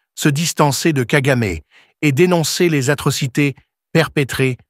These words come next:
sous son régime. Sans cette prise de position, l'histoire ne sera pas tendre avec lui, et son héritage pourrait être terni par une association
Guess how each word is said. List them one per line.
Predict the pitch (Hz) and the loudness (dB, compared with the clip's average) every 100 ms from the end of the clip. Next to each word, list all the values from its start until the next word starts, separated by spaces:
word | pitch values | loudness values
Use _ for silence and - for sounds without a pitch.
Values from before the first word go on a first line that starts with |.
| _ - | _ -8
sous | - 135 | -2 0
son | 151 123 | 0 0
régime. | 131 107 107 78 71 _ _ _ _ _ _ - | 0 -2 -6 -8 -14 _ _ _ _ _ _ -12
Sans | - 196 220 | 2 2 4
cette | 170 123 | 0 -2
prise | - 180 160 | -2 -2 0
de | 131 | -2
position, | 113 131 120 - 143 147 - _ _ - | -2 -2 -2 -2 -2 -2 -6 _ _ -6
l'histoire | 131 156 - 151 147 151 147 _ - | -2 -2 0 2 2 2 -2 _ -4
ne | 147 | -2
sera | 135 147 131 | 0 0 2
pas | 139 165 | 0 0
tendre | 151 147 139 | 2 2 0
avec | 147 135 123 | -2 -2 -2
lui, | 131 104 80 _ _ _ _ - | -4 -6 -8 _ _ _ _ -4
et | 147 | -2
son | 143 131 | 0 0
héritage | 131 131 143 135 139 123 _ _ _ | 0 0 2 2 0 -4 _ _ _
pourrait | 147 143 147 | 0 0 0
être | 131 123 | 0 -2
terni | - 151 135 135 131 139 _ _ _ - | 0 0 2 0 -2 -4 _ _ _ 0
par | 143 | 2
une | 151 156 | 2 0
association | - 165 - 139 - 143 139 | 0 -2 0 -2 0 -2 -2